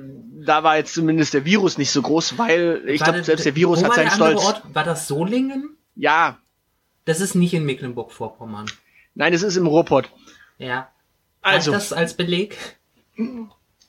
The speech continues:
Speaker 1: Ich
Speaker 2: Aber
Speaker 1: mag jetzt nichts über N R W sagen, weil, ähm, am Ende wir-, am Ende bewirft mich der kleine Hobbit, äh,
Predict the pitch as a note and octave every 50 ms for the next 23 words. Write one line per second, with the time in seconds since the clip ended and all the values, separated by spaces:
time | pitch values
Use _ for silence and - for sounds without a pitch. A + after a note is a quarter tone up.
0 | _ - F3 D#3 D#3 E3 D#3+ D#3 D#3+ F#3 F3+ G3 F#3 - - A3 A3+ A#3+ B3+ A3
1 | A3+ - A3 A3 A3+ G#3 A3 A#3+ A#3+ G#3 A3 A3 A3+ A3+ G#3+ G#3+ G3+ F#3+ F#3+ G3
2 | G3+ G3+ G#3 G#3 G#3 G3+ G3 F#3+ F3+ D3+ D3+ F3+ F#3 F3+ E3+ E3 E3+ E3+ E3+ E3+
3 | E3 E3+ - - - - - - - - _ _ _ - - F3 E3 F#3 G3+ G#3
4 | F#3+ E3 F3+ G#3 G#3+ - - E3 F3 F3+ E3 F#3+ G3 F3+ E3 D3+ - - - -
5 | - F3 F3+ D#3+ D#3+ D3 D#3 F3+ E3+ - - F3 D#3+ - - - D3+ C#3 - D#3
6 | D3 D#3+ D#3+ D3+ D3 D#3+ D#3+ E3 D3+ - C#3+ A2+ C#3+ C#3+ C#3 C#3 C3+ C3+